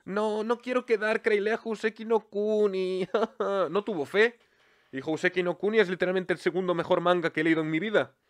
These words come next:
Vale, yo le dije, "Ten fe en tu obra. Si tan buena crees que es, eh, defiéndela hasta el final."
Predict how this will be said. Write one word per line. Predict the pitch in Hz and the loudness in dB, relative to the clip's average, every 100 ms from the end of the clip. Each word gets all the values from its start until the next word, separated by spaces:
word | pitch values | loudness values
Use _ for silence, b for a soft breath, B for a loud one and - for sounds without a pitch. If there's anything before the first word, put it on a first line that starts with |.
| _ _ _ _ _ _ _ _ _ _ | _ _ _ _ _ _ _ _ _ _
Vale, | 170 202 165 123 127 | 6 6 6 0 -4
yo | 127 | 0
le | 180 | 4
dije, | 170 - 143 131 123 | 4 4 2 4 4
"Ten | 180 226 | 4 4
fe | 196 214 | 4 0
en | 208 | 0
tu | 160 | 2
obra. | 196 214 135 110 113 | 4 4 2 -2 -8
Si | - | -6
tan | 127 190 202 | 2 2 2
buena | 202 220 214 | 0 0 0
crees | 190 185 | 0 0
que | - 170 202 | 0 0 2
es, | 226 143 | 0 -4
eh, | 131 | -6
defiéndela | 123 127 185 196 165 | -6 0 0 2 -2
hasta | - | -2
el | 147 | -4
final." | 131 160 190 117 | -2 0 0 0